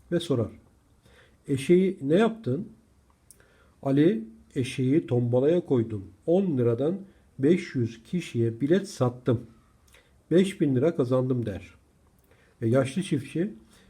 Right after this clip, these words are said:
"Peki ölü olduğunu görünce kızmadılar mı?" "Yok."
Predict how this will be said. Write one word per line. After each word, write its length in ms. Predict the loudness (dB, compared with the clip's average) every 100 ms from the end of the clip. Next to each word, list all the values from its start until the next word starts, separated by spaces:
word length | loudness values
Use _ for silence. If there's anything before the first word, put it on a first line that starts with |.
| _ _ _
"Peki 320 | -6 0 2
ölü 140 | 4
olduğunu 520 | 4 4 2 0 0 2
görünce 340 | 4 4 -2
kızmadılar 580 | -6 -2 2 2 4 0
mı?" 220 | 0 -8 -12 _ _ _ _ _ _
"Yok." 440 | 4 6 6 2